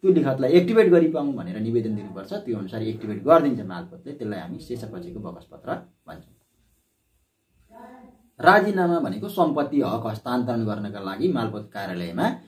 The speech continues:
पारित हुने एउटा लिखत, त्यसलाई हामी राजीनामा भन्छौँ।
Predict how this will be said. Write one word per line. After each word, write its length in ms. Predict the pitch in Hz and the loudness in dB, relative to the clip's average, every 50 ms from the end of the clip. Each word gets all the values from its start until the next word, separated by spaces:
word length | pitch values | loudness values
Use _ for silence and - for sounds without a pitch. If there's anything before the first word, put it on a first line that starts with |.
| _ _ _ _ - | _ _ _ _ 0
पारित 340 | 147 147 147 143 139 - | 2 4 6 6 4 2
हुने 180 | - - - 123 | 0 -4 -4 -4
एउटा 240 | 156 123 104 104 95 | -4 -4 -4 -6 -6
लिखत, 360 | 95 104 117 117 113 - - _ _ _ _ _ _ _ _ | -6 -4 -6 -6 -6 -10 -16 _ _ _ _ _ _ _ _
त्यसलाई 220 | _ 95 95 90 85 | _ -12 -12 -12 -10
हामी 140 | 82 90 98 | -10 -10 -6
राजीनामा 400 | 113 113 110 107 98 90 87 87 | -4 -2 -2 -2 -4 -4 -8 -10
भन्छौँ। 440 | - 73 73 - _ _ _ _ | -12 -14 -18 -20 _ _ _ _